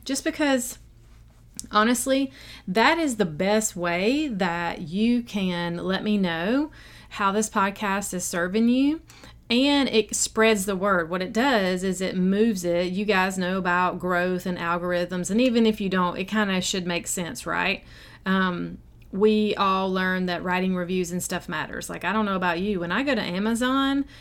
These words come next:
the first thing I do is check reviews and see what's going on with this product, okay?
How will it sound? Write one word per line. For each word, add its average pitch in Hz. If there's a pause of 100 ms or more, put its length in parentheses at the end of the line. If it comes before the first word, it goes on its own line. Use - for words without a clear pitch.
(120)
the 190
first 220
thing 214
I 196
do 185
is 180
check 185
reviews 170
and 165
see 175
what's 160
going 170
on 165
with 165
this 175
product, 160
okay? 185